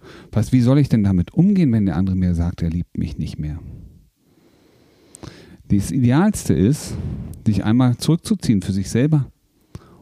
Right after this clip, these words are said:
und mal zu schauen, okay, wie ist es denn eigentlich mit mir? Wie war es denn bis eben gerade, als ich diese Information bekommen habe?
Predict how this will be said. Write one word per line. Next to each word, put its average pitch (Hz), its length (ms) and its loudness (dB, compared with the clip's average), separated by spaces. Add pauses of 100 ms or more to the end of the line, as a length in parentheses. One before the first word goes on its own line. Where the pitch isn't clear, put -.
und 110 100 0
mal 127 160 2
zu 135 100 2
schauen, 131 260 2
okay, 127 280 0
wie 120 100 2
ist 139 140 2
es 165 140 0
denn 139 140 2
eigentlich 90 400 -2
mit 90 160 -2
mir? 92 160 0
Wie 87 140 0
war 107 220 0
es - 120 -4
denn 135 180 2
bis 120 160 0
eben 110 260 0
gerade, 120 360 2
als 127 200 -2
ich 117 60 -4
diese 120 220 0
Information 104 640 0
bekommen 104 440 0
habe? 78 300 -4